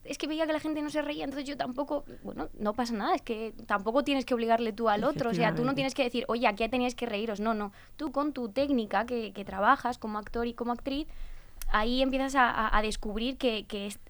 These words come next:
Speaker 1: eres tú el que tiene que tirar, a pesar de que el público no te responda, que a lo mejor sí lo hace, pero tímidamente.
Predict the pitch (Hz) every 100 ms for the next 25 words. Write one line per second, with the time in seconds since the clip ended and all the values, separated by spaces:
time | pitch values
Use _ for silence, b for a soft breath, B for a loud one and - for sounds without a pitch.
0 | - 247 254 - 330 269 214 208 214 202
1 | 214 190 185 175 - b b b b -
2 | 220 220 226 226 226 240 220 208 - 214
3 | 208 254 233 220 214 202 208 196 - 254
4 | 277 208 196 196 240 240 262 202 247 196
5 | 180 180 202 190 180 202 277 170